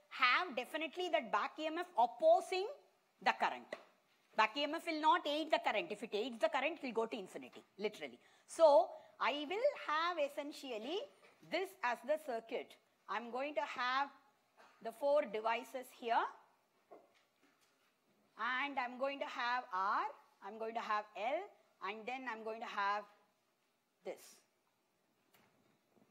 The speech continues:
Is there a possibility of closing the door? <laughs> I'm trying to think. Because just continuous influx, it irritates no ends on,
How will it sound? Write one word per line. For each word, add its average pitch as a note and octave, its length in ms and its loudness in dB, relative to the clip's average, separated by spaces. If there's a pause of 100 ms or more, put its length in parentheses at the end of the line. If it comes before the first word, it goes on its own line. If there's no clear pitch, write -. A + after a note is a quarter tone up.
(2250)
Is G3+ 160 -8
there A3 160 -2
a A3 60 -6
possibility A3 680 -6
of A3+ 80 0 (120)
closing G#3+ 400 -4
the G3 80 -8
door? F3+ 300 -8
<laughs> F#3 40 -12
I'm G#3+ 240 -4
trying G#3+ 180 -4 (340)
to B3 60 -16 (160)
think. - 320 -16 (380)
Because A3 240 0 (120)
just C#4 260 0 (520)
continuous C#4+ 600 -2
influx, G#3+ 500 -8 (140)
it B3+ 100 -16 (100)
irritates B3+ 520 -6 (580)
no B3+ 160 -2
ends G3 300 -4
on, E3+ 120 -2